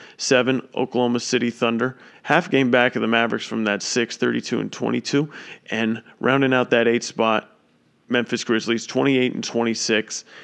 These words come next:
And, uh, the other teams are just fading. I thought Portland would catch 'em, but I think, hmm, right now Portland's got way too many injuries. And, yeah, Portland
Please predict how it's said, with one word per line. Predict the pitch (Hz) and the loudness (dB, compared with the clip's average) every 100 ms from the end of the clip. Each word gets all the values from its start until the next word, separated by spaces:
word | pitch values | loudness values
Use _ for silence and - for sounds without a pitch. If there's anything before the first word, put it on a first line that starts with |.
| - - - | -20 -20 -20
And, | - 107 101 | -10 -6 -2
uh, | 104 104 92 98 | 0 0 -2 -6
the | 92 101 | -4 0
other | 123 | 0
teams | 120 - 117 104 | 0 0 -2 -2
are | |
just | 98 - | -6 -6
fading. | - 110 101 | 0 0 0
I | 95 | -4
thought | 101 117 110 | -4 -2 -2
Portland | - 123 117 101 | 0 0 0 -2
would | 90 | -2
catch | - 107 110 | -2 -2 -2
'em, | 104 | -2
but | 101 | -2
I | 101 | -4
think, | - 139 - - | -4 -4 -6 -12
hmm, | - 143 92 76 - - - | -14 -12 -14 -20 -20 -20 -2
right | 120 123 | 2 4
now | 120 113 | 4 2
Portland's | 113 110 98 | 0 -2 0
got | 98 95 | 0 0
way | 98 | 0
too | 92 | -2
many | 95 92 92 | -2 -2 -2
injuries. | 95 92 82 90 | -2 -2 -4 -4
And, | 90 | -4
yeah, | 92 92 | 2 2
Portland | 92 - 117 107 120 120 | 0 0 0 0 -4 -6